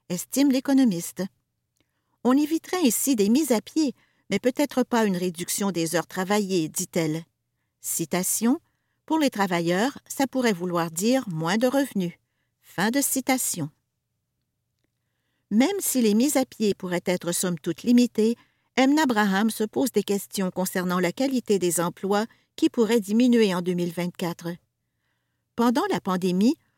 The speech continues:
beaucoup de Québécois sont passés de postes peu rémunérés, restauration, hébergement, commerce de détail, à des emplois plus payants, administration publique, services professionnels, et cetera,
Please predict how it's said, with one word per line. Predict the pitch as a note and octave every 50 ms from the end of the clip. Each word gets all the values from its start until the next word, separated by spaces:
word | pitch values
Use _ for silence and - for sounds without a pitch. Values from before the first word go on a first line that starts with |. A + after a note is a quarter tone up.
| _ _ -
beaucoup | G#3+ C4 E4+ - - G#4 D#4
de | G#3+ G#3
Québécois | - - E4 D4 D4 C4 - - G3+ F#3+ F#3
sont | - - F3+ F3+
passés | - F#3 F#3 - - A#3+ A3+
de | F3 F3
postes | - _ - G#3 G3+ - - F3+ D#3+
peu | - - C4 D4
rémunérés, | C4 A3+ G#3 G3 G3+ F#3+ F#3 F#3 E3+ E3+ E3 E3+ G3+ - _ _ _ _ _ _ _ _ _ -
restauration, | - G#3 A#3+ - - E3 - G3 B3 B3 - - G3+ G3+ G3+ A#3 - _ -
hébergement, | F3 F3+ D#3+ E3+ E3 E3+ - A3 A3+ G#3 F3 E3+ F3+ G#3 - _ -
commerce | - A3+ A3 G#3+ G#3 E3+ -
de | - E3+ D#3
détail, | F3+ F#3 - - A#3+ C4 D#4 E4 C4 F#3+ E3+ - _ _ _ _ _ _ _
à | A3 A#3
des | G#3 B3+ D#4 C4 D4+
emplois | D4 C#4 - - - D4
plus | - - D#4+ F#4 -
payants, | - B3 G#3+ G3 F3+ F3+ F3 F3 - _ _ _ _ _ _ _ -
administration | F3 F3 E3 F#3 F3+ F3+ F3+ - - F3 E3+ - - E3 E3
publique, | - C4 C4+ F#3 E3+ G3 A#3 - - - _
services | - - - C4+ C4 B3 C4+ B3+ -
professionnels, | - F3+ - - D#3+ - - - C#3+ D#3 D#3+ F3+ A3 C4 B3 - _ _ _ -
et | E3+ -
cetera, | - - F3+ - B3+ A#3+ G3+ F#3+ F3+ F3